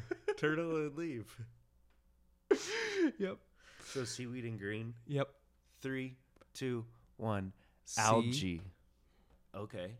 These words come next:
Speaker 1: Algae.
Speaker 2: Algae. Okay, here we
Speaker 1: Um,
Speaker 2: go.
Speaker 1: sea. Three, two, one.
Speaker 2: Reef.
Speaker 1: Barnacle.
Speaker 2: Ah.
Speaker 1: Oh, man, yours is better for sure.
Speaker 2: Okay, <laughs> barnacle.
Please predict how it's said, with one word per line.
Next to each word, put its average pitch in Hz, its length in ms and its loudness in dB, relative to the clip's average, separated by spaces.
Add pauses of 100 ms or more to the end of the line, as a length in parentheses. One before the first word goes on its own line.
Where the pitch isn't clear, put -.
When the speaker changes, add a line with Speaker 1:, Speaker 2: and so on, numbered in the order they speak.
(880)
Speaker 1:
Algae. 95 440 -12 (600)
Speaker 2:
Algae. - 360 -18
Okay, 120 180 -8
here 110 100 -6
we 110 100 -10
Speaker 1:
Um, 98 60 -8
Speaker 2:
go. - 160 -8
Speaker 1:
sea. 101 380 -14 (2250)
Three, 104 360 -8 (500)
two, 104 300 -2 (540)
one. 104 320 -2 (280)
Speaker 2:
Reef. 110 160 -2
Speaker 1:
Barnacle. 95 720 4 (340)
Speaker 2:
Ah. - 380 -4
Speaker 1:
Oh, 110 240 4
man, 104 240 -4
yours 101 220 -8
is 95 160 -14
better 90 300 -12
for 90 140 -20
sure. - 260 -20 (720)
Speaker 2:
Okay, - 300 -10
<laughs> - 80 -18
barnacle. - 540 -4